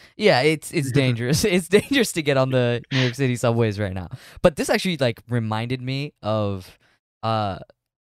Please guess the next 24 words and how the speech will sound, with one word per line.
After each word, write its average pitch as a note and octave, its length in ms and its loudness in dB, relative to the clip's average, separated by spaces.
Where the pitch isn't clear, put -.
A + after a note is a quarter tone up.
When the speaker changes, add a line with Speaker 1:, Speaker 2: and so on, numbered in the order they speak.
Speaker 1:
when C#3 220 -2
we C#3+ 100 2
watched, C3+ 320 0
uh, B2 100 4
Middleditch A2+ 460 -2
and A2 80 -4
Schwartz, G#2 500 -6
right? A2 280 -4
Um, G#2 800 0
and B2 160 -2
they B2 200 0
talked A#2 280 -6
about A#2+ 220 -2
how A#2+ 200 0
the A2+ 200 -4
youth A2+ 380 -4
is, A2+ 380 -2
what D#3+ 140 4
was G#3 140 2
the E3+ 60 0
word D#3+ 240 2
that C#3+ 100 -2
they A2+ 80 -8
used? G2 400 -14